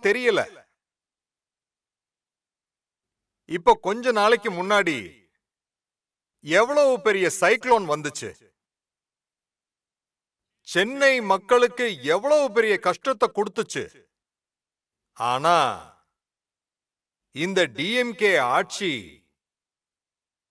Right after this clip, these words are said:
உதவி செய்யறத விட்டுட்டு, இந்த சென்னை மக்களுடைய கஷ்டத்தை இன்னும் அதிகமாக்குற வேலையத்தான் செஞ்சிருக்காங்க. டி எம் கேயை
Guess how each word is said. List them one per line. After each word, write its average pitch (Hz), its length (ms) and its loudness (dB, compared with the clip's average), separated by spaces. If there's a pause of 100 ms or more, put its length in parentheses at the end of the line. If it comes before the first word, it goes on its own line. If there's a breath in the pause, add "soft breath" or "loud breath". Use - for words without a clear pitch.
(220)
உதவி 262 440 0
செய்யறத 202 640 0
விட்டுட்டு, 143 580 -2 (1800)
இந்த 233 260 -2 (120)
சென்னை 285 440 0
மக்களுடைய 226 580 2
கஷ்டத்தை 180 720 0 (1600)
இன்னும் 269 480 0 (180)
அதிகமாக்குற 262 840 0
வேலையத்தான் 214 640 2
செஞ்சிருக்காங்க. 202 640 0 (1800)
டி 175 240 -4
எம் 262 220 0
கேயை 214 320 4